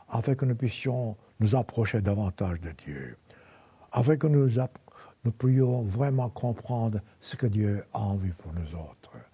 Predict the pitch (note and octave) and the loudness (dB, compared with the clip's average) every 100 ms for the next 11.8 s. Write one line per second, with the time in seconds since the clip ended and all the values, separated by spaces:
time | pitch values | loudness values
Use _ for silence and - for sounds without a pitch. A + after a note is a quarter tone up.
0 | _ - - - - D#3 C#3+ D#3 D3 E3+ | _ -20 -20 -2 2 4 6 4 4 0
1 | D#3 D3+ C#3 A#2+ G2 E2+ F2+ F2 G#2 C#3 | 2 2 2 2 0 -2 -4 -2 -2 -2
2 | - D3+ E3+ E3+ C3+ C#3 A#2+ B2+ G#2 G2 | -2 2 2 2 2 -2 0 -2 -2 -2
3 | F2+ E2+ F2 - - - _ _ _ - | -2 -4 -6 -12 -20 -20 _ _ _ -10
4 | F#2 F#2 F#2 G2 C#3+ G#2+ E2 G#2+ G#2+ A#2 | -4 -2 0 0 0 -2 -4 -4 -2 -2
5 | B2+ C3 F#3 F#3 E3+ E3+ - - - _ | 0 0 2 2 2 0 -2 -18 -20 _
6 | - C3+ E3 - F#3 - F3 D#3+ - G3 | -2 2 2 2 0 0 -2 0 2 4
7 | F#3+ F#3+ - _ A2 D#3 E3 E3 E3 E3+ | 2 -2 -14 _ 2 2 2 0 0 0
8 | D#3+ A#2 - - - _ _ _ _ _ | 0 -2 -6 -12 -18 _ _ _ _ _
9 | _ _ - C#3 C#3+ E3 F3 C#3+ D3 B2+ | _ _ 0 4 6 6 6 4 2 4
10 | D#3 C#3+ C3+ D3+ C3 - D#3 D#3 - - | 4 4 2 0 0 0 0 0 -2 -12
11 | - - D3+ C#3 - C3+ C#3 B2 | -4 0 0 0 -2 0 2 2